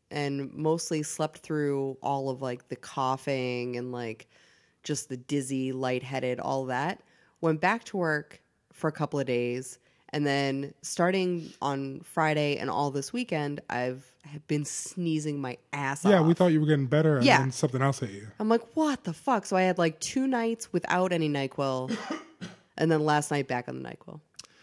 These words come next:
Speaker 2: The nyquil was fun, though. Being on the nyquil and the DayQuil all day.
Speaker 1: Oh, yeah.
Speaker 2: Oh, so
Speaker 1: I don't
Speaker 2: much fun.
Speaker 1: even, I don't, I don't mess with DayQuil.
Speaker 2: I,
Speaker 1: It messes
Speaker 2: I was
Speaker 1: me up.
Speaker 2: taking it. I set an, a, an Alexa alarm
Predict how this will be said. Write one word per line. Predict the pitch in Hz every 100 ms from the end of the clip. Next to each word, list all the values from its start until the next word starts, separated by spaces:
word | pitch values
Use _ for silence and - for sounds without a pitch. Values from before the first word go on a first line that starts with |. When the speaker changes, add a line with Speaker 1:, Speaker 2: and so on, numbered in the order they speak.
| _ _
Speaker 2:
The | -
nyquil | 147 151 165 147
was | 131
fun, | - 131 131
though. | 117 113 - _ _ _ _ _ _ _ _ _ -
Being | 143
on | 139
the | 131
nyquil | 127 127 147
and | 139 127
the | 120
DayQuil | 113 135
all | 135
day. | 143 156 147 _ -
Speaker 1:
Oh, | 147
yeah. | 127 - 139 _ -
Speaker 2:
Oh, | - -
so | - -
Speaker 1:
I | 165
don't | 185
Speaker 2:
much |
fun. | 180
Speaker 1:
even, | 156 143
I | -
don't, | 147 135 87 -
I | 139
don't | 131
mess | 123 123
with | 135
DayQuil. | 123 120 127 135 131
Speaker 2:
I, | 139
Speaker 1:
It | 123 - -
messes | 143 131 127 127
Speaker 2:
I |
was | 139 135
Speaker 1:
me |
up. |
Speaker 2:
taking | 143 139 127
it. | 123 - _ _
I | - 147
set | 131 - 185 - _ _ -
an, | 147 143 -
a, | 135 131 -
an | 135
Alexa | 131 135 131 135
alarm | 120 113 110 104